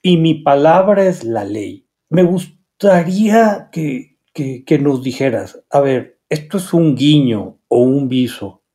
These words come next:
de populismo o de autoritarismo? Y, y, y creo que por ahí se desarrollan varias tesis en el libro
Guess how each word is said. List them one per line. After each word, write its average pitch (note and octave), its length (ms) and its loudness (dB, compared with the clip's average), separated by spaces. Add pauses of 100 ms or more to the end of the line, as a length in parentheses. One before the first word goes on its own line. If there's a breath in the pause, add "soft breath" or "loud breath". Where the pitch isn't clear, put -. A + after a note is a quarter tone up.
de A#2+ 180 -6
populismo F#3 960 -2 (300)
o A#2 120 -4
de A2+ 80 -2
autoritarismo? A2 1000 -4 (280)
Y, D3 420 -6
y, F3+ 240 -6
y - 180 -4
creo G#3 520 2
que F#3+ 100 0
por D#3 260 0
ahí F3+ 460 2
se E3 140 -2
desarrollan D3+ 640 0
varias D#3 360 0
tesis D3 340 -8
en B2 120 -6
el A#2 180 -6
libro C#3 540 -2